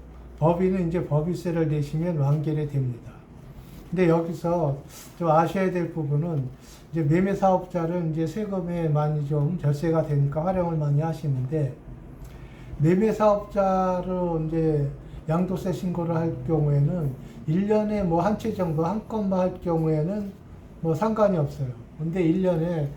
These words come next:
두 채 이상 할 경우에는 이게 사업소득세가 일 년에 한 번 신고를 하기 때문에 합산으로 해서 이제 세금을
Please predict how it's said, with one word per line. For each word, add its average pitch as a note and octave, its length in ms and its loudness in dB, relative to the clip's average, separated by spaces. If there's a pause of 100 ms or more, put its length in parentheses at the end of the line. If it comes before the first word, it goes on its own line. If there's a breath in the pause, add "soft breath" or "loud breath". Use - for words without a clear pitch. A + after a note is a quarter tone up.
(300 loud breath)
두 F3 160 -4
채 G#3+ 160 0
이상 F3+ 360 2
할 E3+ 160 0
경우에는 D#3+ 680 0 (560 loud breath)
이게 D#3+ 500 2
사업소득세가 F#3 840 0
일 D#3 120 0
년에 D#3+ 180 0
한 E3+ 220 -2
번 E3+ 140 -2
신고를 F3 380 -2
하기 D3 240 -4
때문에 D#3 380 -2 (300 loud breath)
합산으로 F#3+ 840 0
해서 G3 460 0 (560)
이제 D3 160 0
세금을 D#3+ 600 0